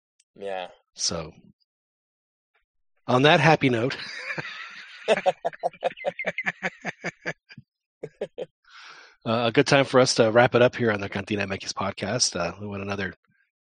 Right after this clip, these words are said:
Speaker 2: another two and a half hours tonight, so ano-, ano-, another great show. A great show. Th-, uh, thanks. We had a lot of really good, uh, good participation tonight. It was, uh, it was, it was a lot of fun. I'm glad you were able to call in, Profe. We were, we were, we were wondering and hoping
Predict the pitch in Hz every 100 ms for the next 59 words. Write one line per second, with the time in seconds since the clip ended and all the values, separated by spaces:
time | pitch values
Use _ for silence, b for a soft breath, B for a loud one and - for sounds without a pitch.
0 | _ _ _ - 107 - 160 151 143 127
1 | 131 123 - 117 135 - 113 117 117 120
2 | 120 120 113 120 139 113 110 160 226 -
3 | 175 113 - 120 - 160 - 139 139 139
4 | 110 131 143 135 135 127 131 139 123 110
5 | - _ _ _ _ _ _ _ _ _
6 | _ _ - 143 131 139 135 - 139 123
7 | 98 104 95 101 101 98 92 85 - -
8 | 104 107 107 104 117 123 135 123 123 151
9 | 151 147 131 - 135 131 110 104 117 110
10 | 107 107 107 113 110 120 120 120 117 135
11 | 156 156 131 113 113 123 120 95